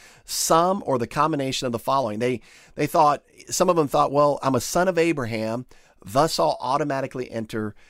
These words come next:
the kingdom." And so they were basing their eternal destiny on their physical birth into the right family, Abraham's. Some thought if they were circumcised, they would automatically enter the kingdom.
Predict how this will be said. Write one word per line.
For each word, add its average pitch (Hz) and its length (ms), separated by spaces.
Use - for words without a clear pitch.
the 120 60
kingdom." 175 380
And 117 80
so 165 100
they 156 80
were 147 80
basing 233 540
their 202 160
eternal 180 320
destiny 127 680
on 147 180
their 156 100
physical 127 560
birth 113 480
into 117 640
the 113 120
right 104 240
family, 143 480
Abraham's. 113 640
Some 160 260
thought 160 220
if 151 80
they 156 120
were 156 120
circumcised, 127 880
they 120 80
would 117 160
automatically 135 800
enter 113 320
the 101 100
kingdom. 120 560